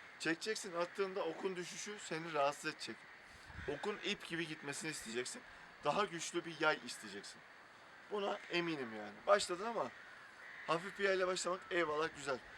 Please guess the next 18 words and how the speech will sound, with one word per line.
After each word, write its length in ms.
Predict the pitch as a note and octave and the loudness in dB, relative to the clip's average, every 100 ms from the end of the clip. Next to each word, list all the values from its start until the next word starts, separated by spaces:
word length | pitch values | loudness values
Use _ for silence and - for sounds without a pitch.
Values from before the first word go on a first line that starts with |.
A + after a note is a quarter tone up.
| - - - | -14 -14 -2
Buna 260 | F#3+ G#3 G3+ | 2 4 4
iki 280 | F#3 F#3+ G#3 | 2 -2 -2
yüz, 140 | F3 | -4
iki 160 | F3 F#3 | -4 2
yüz 120 | F3 | 4
elli 160 | F#3 | 4
lira 140 | F3+ D3 | 4 6
verdim. 320 | C#3 B2 B2+ - - - - - - - - - - C#3 | 6 4 -2 -6 -8 -12 -14 -14 -16 -16 -18 -18 0 0
Bak 160 | C#3 | 2
çocuğunuz 500 | - D3+ E3 F3 E3+ | 2 2 4 2 6
varsa, 340 | F3+ F3+ E3 C3+ - - - - | 6 6 2 -6 -10 -16 -16 -8
küçük 260 | C3+ F3 F3 | -4 -4 0
bir 60 | |
çocuk 280 | E3+ D3 D3+ | 0 0 2
başlayacaksa 560 | D3 C#3 D3 D3 G3+ G#3 - - | 2 4 0 0 -4 -6 -10 2
evet 260 | D3+ C3+ B2 - - - - | 4 6 2 -4 -14 -4 0
olur. 260 | D3+ C3+ - - - - - | 2 0 -4 -12 -16 -12 4
Ama 280 | F#3+ F3+ | 6 6